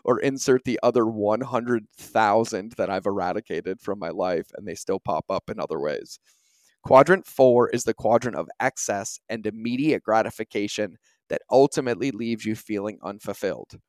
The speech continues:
Don't get me wrong, we all need some leisure time.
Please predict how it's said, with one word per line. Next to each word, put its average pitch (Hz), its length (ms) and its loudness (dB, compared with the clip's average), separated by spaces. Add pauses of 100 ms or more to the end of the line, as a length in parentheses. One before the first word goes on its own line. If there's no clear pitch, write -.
(640)
Don't 139 320 6
get 135 160 4
me 160 100 -2
wrong, 120 400 2
we 110 220 -2
all 101 200 2
need 104 220 -10
some 127 140 -4
leisure 139 320 0
time. 65 260 -12